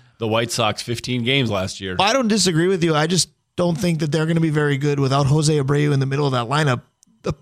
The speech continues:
Speaker 2: problem I have with discounting Chicago is Dylan Cease is really good.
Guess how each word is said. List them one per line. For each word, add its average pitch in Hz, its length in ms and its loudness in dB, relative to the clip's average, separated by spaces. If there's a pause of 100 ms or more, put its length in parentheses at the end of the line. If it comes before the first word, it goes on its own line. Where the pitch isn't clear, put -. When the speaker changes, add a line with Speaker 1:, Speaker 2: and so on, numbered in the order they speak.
(160)
Speaker 2:
problem 160 360 2
I 151 120 4
have 147 260 4
with 135 220 0
discounting 160 580 0
Chicago 135 560 0
is 127 220 2 (580)
Dylan 165 320 2
Cease 165 300 2
is 139 160 4
really 139 260 2
good. 127 340 -2